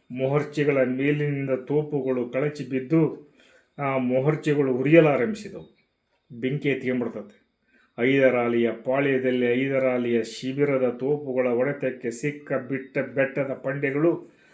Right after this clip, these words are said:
ಬೆಟ್ಟದ ಬಂಡೆಗಳು ಬಿರಿದು ಶಿಲಾವರ್ಷವಾಯಿತು. ಹಗಲು ಕಾಣದಂತೆ ಘಾಟು ಹೊ-, ಹೊಗೆ ಹಬ್ಬಿ, ಹ್ಮ್,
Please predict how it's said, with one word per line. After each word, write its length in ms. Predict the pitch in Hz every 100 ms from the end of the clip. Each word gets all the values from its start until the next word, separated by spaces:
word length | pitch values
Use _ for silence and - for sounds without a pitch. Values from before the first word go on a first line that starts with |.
| - _
ಬೆಟ್ಟದ 400 | 120 127 151 147
ಬಂಡೆಗಳು 800 | 127 131 139 151 165 160 127 - _ _ 117
ಬಿರಿದು 360 | 139 160 156
ಶಿಲಾವರ್ಷವಾಯಿತು. 1160 | 135 - 127 151 170 180 170 131 117 104 104 - _ _ _ _ _ _ _ - _ -
ಹಗಲು 500 | 127 143 147 139 -
ಕಾಣದಂತೆ 800 | 127 139 139 131 123 131 113 104
ಘಾಟು 440 | 120 139 143 135
ಹೊ-, 220 | 120 123
ಹೊಗೆ 280 | 123 123 135
ಹಬ್ಬಿ, 440 | 120 127 131 156 101 - - _ _ _ 151
ಹ್ಮ್, 260 | 156 175